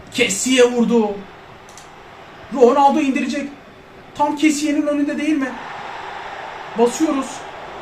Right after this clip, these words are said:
Nedved çok soğukkanlı. Evet, bazı oyuncuları şey çıkmış arkadaşlar. Yorgun çıkmış adamın. Adam bitti takımı zaten ya, baksana. Çok iyi. Rummenigge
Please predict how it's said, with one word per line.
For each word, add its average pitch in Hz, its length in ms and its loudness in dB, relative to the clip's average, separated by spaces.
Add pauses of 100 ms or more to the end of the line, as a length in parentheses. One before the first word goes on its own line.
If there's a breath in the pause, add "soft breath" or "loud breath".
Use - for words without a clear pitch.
(920)
Nedved 185 640 -2
çok 208 180 -4
soğukkanlı. 196 580 0
Evet, 233 200 6 (200)
bazı 196 280 6
oyuncuları 240 500 4 (380)
şey 202 220 -2
çıkmış 190 320 -4
arkadaşlar. 160 560 -2
Yorgun 156 340 -2
çıkmış 185 280 -10
adamın. 120 280 -6 (920)
Adam 175 140 -2 (120)
bitti 156 320 -6
takımı 175 300 0
zaten 131 360 -4
ya, 147 200 -4
baksana. 214 340 -6 (1400)
Çok 156 220 -8
iyi. 190 360 0 (1400)
Rummenigge 214 680 0